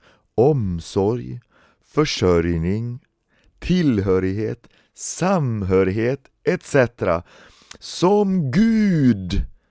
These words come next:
som Gud gav genom äktenskapet. Den flödar i himmelriket direkt från honom,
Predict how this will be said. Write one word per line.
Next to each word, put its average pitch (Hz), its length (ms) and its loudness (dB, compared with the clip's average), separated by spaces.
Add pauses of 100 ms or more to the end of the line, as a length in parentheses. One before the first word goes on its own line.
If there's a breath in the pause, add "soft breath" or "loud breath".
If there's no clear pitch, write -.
(120)
som 180 520 -4
Gud 147 840 4 (180)
gav 90 720 4 (200 soft breath)
genom 104 460 0
äktenskapet. 85 840 -8 (1000)
Den 117 220 2
flödar 113 520 2 (280 soft breath)
i 95 140 -2
himmelriket 95 640 -4 (120)
direkt 156 540 2
från 90 220 -6
honom, 85 340 -6